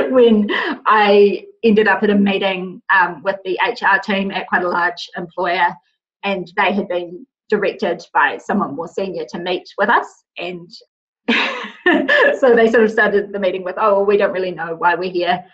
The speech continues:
Um, this isn't really a problem in our workplace. All our E A P results, um, the issues of depression and anxiety, there aren't really any issues around sexual harassment. We've never heard of it."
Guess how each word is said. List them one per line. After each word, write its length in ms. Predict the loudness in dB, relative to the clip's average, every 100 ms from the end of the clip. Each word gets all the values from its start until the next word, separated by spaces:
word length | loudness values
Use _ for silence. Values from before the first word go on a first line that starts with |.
| _ _
Um, 220 | -2 -2 -2
this 160 | -6
isn't 220 | -6 -8 -4
really 240 | 0 0
a 40 |
problem 360 | 0 -2 -2 -2
in 80 | 0
our 120 | 0
workplace. 680 | -2 -6 -4 -4 -4 _ _ -4
All 160 | 0 4
our 220 | 2 2
E 80 | -4
A 180 | -6 -6
P 220 | -6 -6
results, 640 | -6 -6 -4 -4 -8 _ _ -4
um, 220 | -4 -4
the 140 | -4 -4
issues 300 | -4 -10 -10
of 80 |
depression 380 | -14 -12 -12 -12
and 100 | -14
anxiety, 560 | -14 -10 -2 -2 0 -4
there 140 | -2
aren't 240 | -2 -2 -4
really 340 | -4 -4 -6 -8
any 200 | -10 -8
issues 300 | -10 -12 -14
around 220 | -12 -14
sexual 260 | _ -20 -20
harassment. 460 | -20 _ -20 -20 _
We've 100 | -18 -14
never 200 | -14 -10
heard 120 | -10
of 80 |
it." 120 | -6